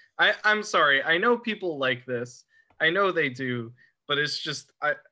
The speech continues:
I, and even I think this song is, like, fine. Like, I, I, I think that record is fine. It's just,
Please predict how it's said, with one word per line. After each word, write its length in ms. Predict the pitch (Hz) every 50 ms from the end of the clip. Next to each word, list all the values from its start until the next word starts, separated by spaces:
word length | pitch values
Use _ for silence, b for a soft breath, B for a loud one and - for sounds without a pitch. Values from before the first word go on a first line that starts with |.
| _ _ -
I, 100 | 185 220 - -
and 120 | 247 247
even 400 | 240 233 247 277 311 392 339 269
I 180 | 202 190 220 233
think 260 | 240 - 254 247 226 226
this 180 | 208 180 180
song 320 | - 196 190 180 165 156 147
is, 180 | 139 127 127
like, 240 | 135 135 123 123 123
fine. 480 | _ 131 123 123 120 117 110 110 110 131 - _
Like, 340 | - 127 123 120 120 123 _ _ _ _ _ _ _ _ _ _ _ _ _ _
I, 120 | 135 127 113 - -
I, 260 | 131 135 135 135 135 135 -
I 180 | 135 135 135 131 127 -
think 300 | 147 139 139 127 - -
that 280 | - 139 131 123 98 104
record 420 | 127 131 127 123 131 131 127 120
is 220 | 120 120 120 - -
fine. 440 | - 123 120 120 120 120 117 120 - -
It's 180 | 147 147 139
just, 340 | - - 170 147 127 127 -